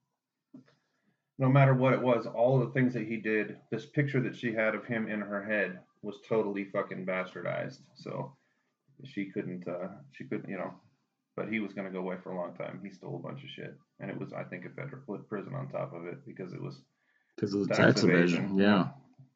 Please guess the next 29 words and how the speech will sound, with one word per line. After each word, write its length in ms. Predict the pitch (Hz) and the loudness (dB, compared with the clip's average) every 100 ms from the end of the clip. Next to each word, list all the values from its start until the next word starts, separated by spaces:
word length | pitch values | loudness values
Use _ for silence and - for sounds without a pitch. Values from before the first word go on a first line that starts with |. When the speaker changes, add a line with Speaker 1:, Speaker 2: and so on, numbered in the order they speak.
| _ _ - | _ _ -8
Speaker 1:
So, 260 | 98 98 - _ _ _ _ _ _ _ - _ _ _ _ _ _ - - | -6 -6 -10 _ _ _ _ _ _ _ -20 _ _ _ _ _ _ -20 -4
Say 160 | 120 117 | 0 2
Anything 400 | 110 110 110 110 | 2 0 0 0
was 140 | 107 | 0
a, 140 | 104 117 | -2 -2
was 160 | 117 117 | -2 -2
a 40 | |
good 220 | 110 110 | 0 0
movie 280 | 107 98 104 | -2 -2 -2
about, 360 | 98 98 95 - | 2 2 2 -2
about 340 | 101 101 98 - | -2 0 0 0
taxes, 520 | 98 92 92 95 - | 0 0 -6 -12 -4
and 120 | 113 | -4
it 100 | 117 | 0
was 140 | 131 - - - _ - | 0 0 -6 -20 _ 0
not 260 | 143 123 - | 4 4 2
just 180 | 107 | -6
a 40 | 117 | -6
plot 340 | - 101 90 | -2 -2 -2
mover. 320 | 98 85 90 - | -6 -8 -12 -10
It 60 | 107 | -8
was 220 | 95 101 | -6 -6
the 80 | 104 | -4
way 180 | 104 101 | -2 -2
that 140 | 95 | -2
everything 380 | 98 95 92 90 | -2 -2 -4 -6
sort 180 | - 95 | -6 -6
of 100 | 85 | -6
resolved. 540 | 82 85 76 65 67 | -6 -4 -4 -4 -8